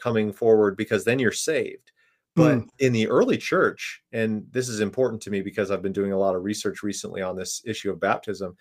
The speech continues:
Speaker 1: in the early church, being baptized and being saved were, were essentially viewed as the same process, is
Speaker 2: Hmm.
Speaker 1: that there was nobody who was saved who was not baptized. And of course, being baptized is the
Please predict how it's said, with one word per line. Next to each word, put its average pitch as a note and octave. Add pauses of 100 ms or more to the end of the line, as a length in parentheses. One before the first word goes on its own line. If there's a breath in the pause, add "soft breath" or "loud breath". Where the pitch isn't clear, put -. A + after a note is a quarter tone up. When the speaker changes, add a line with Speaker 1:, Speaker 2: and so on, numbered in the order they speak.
(340 soft breath)
Speaker 1:
in B2
the A#2+
early D#3
church, -
being C3
baptized G#2
and G2+
being G#2+
saved G#2+
were, F#2+ (340 soft breath)
were G2 (520)
essentially C#3+
viewed G#2+
as G2
the G2+
same A2
process, F#2+ (200)
is A2+
Speaker 2:
Hmm. C#3
Speaker 1:
that G#2+
there B2
was G#2
nobody A2+
who G2
was F#2+
saved G2+
who G#2
was F#2
not G2
baptized. F#2+
And G#2
of G2+
course, B2+ (320 loud breath)
being A#2+
baptized G2+
is B2
the F#2+